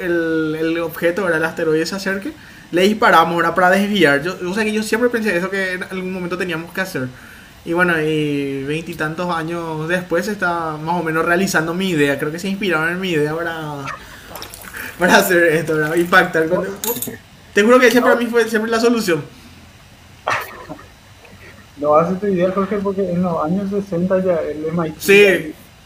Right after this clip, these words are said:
Speaker 1: sí, ya
Speaker 2: hizo
Speaker 1: tenía.
Speaker 2: un, un proyecto y,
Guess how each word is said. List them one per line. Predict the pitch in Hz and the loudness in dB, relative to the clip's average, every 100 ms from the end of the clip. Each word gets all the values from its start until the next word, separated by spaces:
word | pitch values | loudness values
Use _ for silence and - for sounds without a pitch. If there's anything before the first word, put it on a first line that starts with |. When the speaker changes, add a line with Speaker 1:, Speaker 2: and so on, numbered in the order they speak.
| - - | -20 -6
Speaker 1:
sí, | 160 165 | -2 2
ya | 175 | 0
Speaker 2:
hizo | 170 | 0
Speaker 1:
tenía. | 170 170 170 | -4 -2 -2
Speaker 2:
un, | 170 165 - - 170 - - 170 | -2 -6 -8 -16 -20 -20 -10 -8
un | 156 165 160 - - - - - | -8 -8 -10 -12 -20 -20 -20 -10
proyecto | 160 143 147 - 165 | -8 -6 -8 -8 -12
y, | 151 | -12